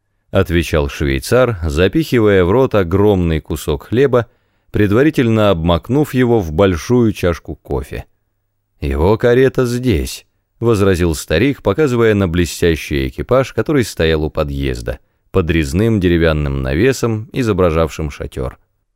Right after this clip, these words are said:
«Он сейчас выезжает, я его подожду».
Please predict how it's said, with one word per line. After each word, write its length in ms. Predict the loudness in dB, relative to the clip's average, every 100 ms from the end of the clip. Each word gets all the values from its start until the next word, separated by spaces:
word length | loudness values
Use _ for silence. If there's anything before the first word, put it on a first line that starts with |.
| _ _ _ _ -4
«Он 220 | 0 0
сейчас 440 | 0 0 0 0
выезжает, 800 | 0 0 0 0 -2 -4 -8 -14 -6
я 200 | 2 2
его 200 | 4 2
подожду». 600 | 0 0 0 -2 -8